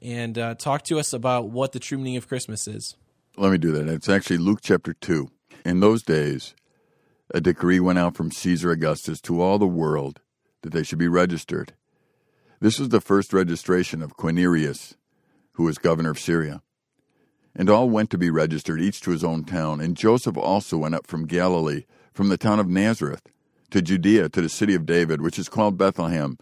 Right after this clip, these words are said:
Speaker 2: because he was out of the house and the lineage of David, to be registered with Mary, his betrothed, who was with child.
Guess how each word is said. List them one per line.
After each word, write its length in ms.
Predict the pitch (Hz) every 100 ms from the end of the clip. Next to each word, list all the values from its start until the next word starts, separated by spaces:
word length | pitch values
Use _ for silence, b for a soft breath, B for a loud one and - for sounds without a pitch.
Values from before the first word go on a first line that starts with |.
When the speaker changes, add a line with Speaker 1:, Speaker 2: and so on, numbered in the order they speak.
| b b b
Speaker 2:
because 240 | 104 104 104
he 80 |
was 180 | 104 85 -
out 180 | 87 104
of 80 | 104
the 100 | 87
house 420 | - 101 95 -
and 100 | 87
the 80 | 82
lineage 540 | 82 98 104 98 92
of 120 | 90
David, 440 | 80 78 69 65 - b b b
to 100 | -
be 100 | 104
registered 540 | 95 98 110 110 113 104
with 160 | 101
Mary, 400 | 82 85 82 78
his 160 | 73 80
betrothed, 640 | 85 - 82 78 71 67 _ _ -
who 100 | 85
was 120 | 80
with 200 | 95 -
child. 560 | - 92 95 65 -